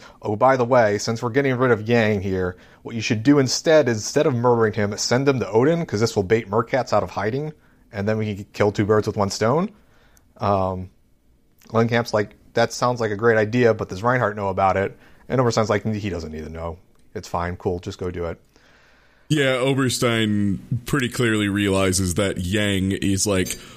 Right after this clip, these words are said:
Speaker 2: a weird mental block for Reinhardt, that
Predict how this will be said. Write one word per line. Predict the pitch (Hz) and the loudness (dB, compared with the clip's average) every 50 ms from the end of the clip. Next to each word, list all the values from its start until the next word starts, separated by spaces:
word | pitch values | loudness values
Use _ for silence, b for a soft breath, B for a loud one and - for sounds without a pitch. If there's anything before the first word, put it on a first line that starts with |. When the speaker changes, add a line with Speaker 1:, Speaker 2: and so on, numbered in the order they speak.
| B B B B _ | B B B B _
Speaker 2:
a | 147 160 151 135 131 | -4 -2 -2 -4 -4
weird | 131 160 190 190 190 180 170 170 143 | -2 -2 0 2 2 2 2 2 2
mental | 139 147 143 131 127 123 - 127 110 | 0 0 0 0 0 2 0 0 0
block | 90 113 110 107 104 104 - | 2 2 2 2 0 0 -2
for | - - 113 107 | -2 0 0 2
Reinhardt, | 98 104 104 98 95 95 98 123 113 98 92 90 90 80 - - - - - - 120 | 2 2 2 2 2 0 0 0 0 0 0 0 0 -2 -4 -8 -18 -20 -12 -8 -2
that | 113 120 110 104 104 98 95 98 95 92 - | 0 0 0 2 0 0 0 0 0 0 -2